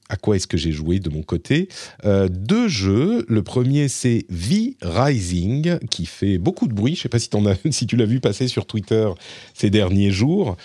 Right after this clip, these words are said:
mais, euh, il a fait énormément de bruit. C'est un jeu qui vient d'arriver en early access,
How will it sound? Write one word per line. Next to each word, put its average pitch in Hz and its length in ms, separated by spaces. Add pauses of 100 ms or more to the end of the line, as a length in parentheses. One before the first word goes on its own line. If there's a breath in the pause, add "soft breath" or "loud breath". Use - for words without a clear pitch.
(240 loud breath)
mais, 101 340
euh, 92 440
il 98 140
a 98 60
fait - 280
énormément 127 640
de 110 60
bruit. 131 300
C'est - 160
un 113 80
jeu 127 120
qui 95 160
vient 170 220
d'arriver 131 320
en 107 120
early 95 280
access, 131 440